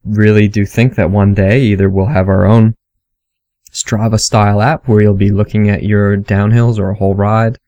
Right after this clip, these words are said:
and you'll be analyzing your braking against your friends or yourself, comparing your own, s-, your own rides to yourself, which we can do already. And, um,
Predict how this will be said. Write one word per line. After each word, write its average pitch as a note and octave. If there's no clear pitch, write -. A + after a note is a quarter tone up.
and G#2
you'll G2
be G2+
analyzing G2+
your G2
braking G2+
against G2
your F#2
friends E3+
or G2+
yourself, G2+
comparing G2
your G3
own, G#3
s-, -
your G2
own G#2+
rides G#2+
to G2
yourself, A2
which G2
we G2
can F#2+
do G2+
already. A#2+
And, G2
um, F#2+